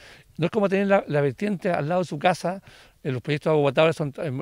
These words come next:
es muy importante, pero la vertiente prácticamente casi nunca se seca.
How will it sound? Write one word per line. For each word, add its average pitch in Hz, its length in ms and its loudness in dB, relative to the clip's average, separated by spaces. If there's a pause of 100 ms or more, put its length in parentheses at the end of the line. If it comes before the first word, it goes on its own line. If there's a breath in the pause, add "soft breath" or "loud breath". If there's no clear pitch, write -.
es 131 100 -4
muy 160 260 2
importante, 165 640 -2
pero 143 200 -4
la 120 80 0
vertiente 147 580 -4 (240 loud breath)
prácticamente 135 460 -4
casi 139 160 -4
nunca 160 260 -4
se 147 140 -8
seca. 135 360 -4